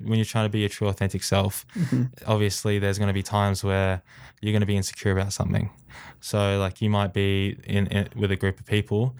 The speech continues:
Speaker 2: Mm-hmm.
Speaker 1: and they might all like this one book, but you don't like that book.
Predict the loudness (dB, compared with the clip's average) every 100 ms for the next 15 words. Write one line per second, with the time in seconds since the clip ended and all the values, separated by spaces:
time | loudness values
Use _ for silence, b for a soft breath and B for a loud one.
0 | B -4 -2 0 2 2 2 0 0 0
1 | 2 2 2 0 -2 0 2 2 0 -2
2 | -2 -2 -2 0 0 -2 -6 -14 B B
3 | B -10 -6 0 0 0 -2 -4 -8 -2
4 | -2